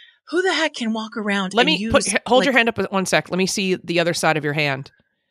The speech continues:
Speaker 2: Okay, yeah. So if you go from nothing to that, that's like, see, what I'm used to now, it's
Speaker 1: Yeah.
Speaker 2: like the same kind of thing. Yeah.
Speaker 1: It's,
Speaker 2: But it takes a
Speaker 1: it's,
Speaker 2: while to
Speaker 1: it's
Speaker 2: get used to.
Speaker 1: sh-, and these are the short ones.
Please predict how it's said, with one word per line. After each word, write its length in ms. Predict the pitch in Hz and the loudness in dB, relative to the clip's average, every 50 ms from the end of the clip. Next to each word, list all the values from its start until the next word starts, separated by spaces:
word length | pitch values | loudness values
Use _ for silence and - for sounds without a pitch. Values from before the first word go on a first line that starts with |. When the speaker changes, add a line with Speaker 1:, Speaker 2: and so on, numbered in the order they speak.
| _ _ _ - - - 233 | _ _ _ -12 -2 0 2
Speaker 2:
Okay, 180 | 262 - 262 | 4 4 4
yeah. 240 | 214 233 254 202 151 | 4 6 4 4 4
So 140 | 147 - 240 | 2 2 -2
if 80 | 226 - | -2 0
you 80 | 269 | 0
go 160 | 240 269 277 254 | 2 4 4 2
from 180 | - 285 240 | 2 0 0
nothing 300 | 233 240 226 185 233 208 185 | 0 0 0 0 -2 -2 -2
to 120 | - 196 | -2 0
that, 260 | 190 202 175 143 147 - | 2 4 4 4 2 2
that's 200 | 185 202 - - | 0 0 0 0
like, 100 | 214 - - - | -4 -4 -4 -6
see, 160 | - 220 190 | -4 -4 -2
what 200 | 185 - 185 170 | -2 0 0 2
I'm 260 | 180 185 196 208 202 | 2 2 2 2 0
used 260 | 196 214 220 - - - | 0 0 0 -2 -2 -2
to 120 | 247 233 | -2 -2
now, 300 | 233 233 233 240 247 247 | 0 2 2 2 2 2
it's 80 | 214 202 | 2 4
Speaker 1:
Yeah. 120 | 226 262 | 6 6
Speaker 2:
like 160 | 302 254 170 151 | 6 6 4 2
the 60 | 180 | 0
same 280 | - - - 180 175 | -2 0 0 0 0
kind 200 | 170 196 175 160 | 0 -2 -2 -2
of 80 | 160 156 | -2 -2
thing. 280 | - 175 156 139 131 - | -2 -2 -2 -2 -2 -4
Yeah. 180 | 160 147 135 - - _ _ _ _ _ - - | -4 -4 -4 -4 -8 _ _ _ _ _ -8 -2
Speaker 1:
It's, 140 | - 247 247 | 0 2 4
Speaker 2:
But 100 | 247 214 | 4 4
it 80 | 247 - | 4 4
takes 240 | - 339 415 403 381 | 4 4 4 6 4
a 20 | |
Speaker 1:
it's, 80 | 320 269 | 4 6
Speaker 2:
while 440 | 277 330 349 226 151 - - - _ _ _ _ _ _ _ _ | 8 8 8 6 2 0 -4 -12 _ _ _ _ _ _ _ _
to 60 | - 202 | -2 0
Speaker 1:
it's 120 | 196 196 | 0 2
Speaker 2:
get 60 | 226 214 | 2 2
used 240 | 254 285 - - | 2 2 2 2
to. 60 | - - | 0 0
Speaker 1:
sh-, 200 | - - - - - - _ _ - - - - | -2 -4 -6 -8 -12 -18 _ _ -14 -10 -6 -6
and 140 | 202 190 | -4 -4
these 200 | 208 233 247 - | -4 -4 -4 -6
are 40 | - | -6
the 100 | 202 170 | -6 -6
short 320 | 156 - - 180 180 190 - _ _ | -6 -6 -6 -8 -12 -18 -20 _ _
ones. 320 | _ _ _ - - - | _ _ _ -18 -18 -18